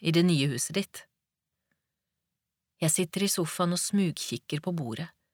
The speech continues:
Det var jeg som ville ha det den gangen. Jeg hadde sett det samme bordet i et dameblad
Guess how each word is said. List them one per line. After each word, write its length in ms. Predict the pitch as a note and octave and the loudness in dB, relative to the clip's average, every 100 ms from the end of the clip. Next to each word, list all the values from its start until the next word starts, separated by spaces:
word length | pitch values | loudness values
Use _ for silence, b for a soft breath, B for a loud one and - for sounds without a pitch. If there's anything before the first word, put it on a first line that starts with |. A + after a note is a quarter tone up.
| _ _ _ _ _ | _ _ _ _ _
Det 120 | - D#3+ | 0 4
var 100 | E3+ | 6
jeg 300 | D#3 E3+ A3 | 6 2 0
som 220 | - A3 | 0 2
ville 180 | G#3+ G#3 | 4 2
ha 140 | F3+ B2 | 0 0
det 140 | E3+ F3+ - F#3+ | -2 -6 -6 -2
den 140 | F#3+ | 2
gangen. 320 | F#3+ G3+ G#3+ - _ _ _ _ _ _ _ | 2 0 -2 -8 _ _ _ _ _ _ _
Jeg 80 | F3+ | 4
hadde 180 | F#3 G3+ | 6 6
sett 220 | - F#3 | 4 2
det 120 | G3 - | 0 2
samme 240 | G3 F3 | 2 2
bordet 320 | E3+ D3 D#3+ | 0 0 0
i 60 | F3+ | -2
et 120 | E3+ G3+ | -2 0
dameblad 560 | D#3 B2+ C3+ E3+ G3 | 0 0 -2 -2 -4